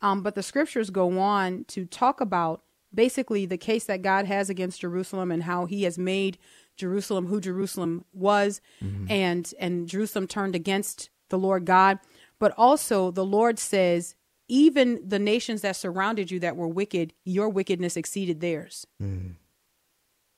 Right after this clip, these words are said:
Speaker 1: Now, that's difficult, right? 'Cause you're like, "Wait, no, but it's God's people." And I think for so many of us, we're like, "But wait, we're America. We cannot be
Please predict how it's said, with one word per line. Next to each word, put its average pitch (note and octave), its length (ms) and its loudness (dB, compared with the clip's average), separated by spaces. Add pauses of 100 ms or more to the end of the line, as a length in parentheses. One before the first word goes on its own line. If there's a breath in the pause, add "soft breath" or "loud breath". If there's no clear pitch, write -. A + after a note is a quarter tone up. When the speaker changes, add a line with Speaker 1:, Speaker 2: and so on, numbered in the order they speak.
(1400)
Speaker 1:
Now, G#3+ 420 2 (280)
that's C4+ 300 4
difficult, G#3 500 -2
right? G#3 220 2
'Cause A3+ 180 0
you're A#3+ 100 2
like, A3 220 0
"Wait, D#4+ 200 2
no, E4 140 6
but A3+ 140 4
it's A3 120 -2
God's A3+ 300 4
people." D#4 460 -2 (880)
And A#3 100 4
I B3+ 40 4
think C#4+ 180 0
for B3+ 100 0
so D4 180 4
many E4+ 200 4
of C#4 100 4
us, A3+ 120 2
we're C4+ 80 0
like, B3+ 140 2
"But C4 80 2
wait, E4+ 160 2
we're F#4+ 180 2
America. D4 420 4
We E4+ 140 6
cannot D4 600 2
be G3+ 380 -2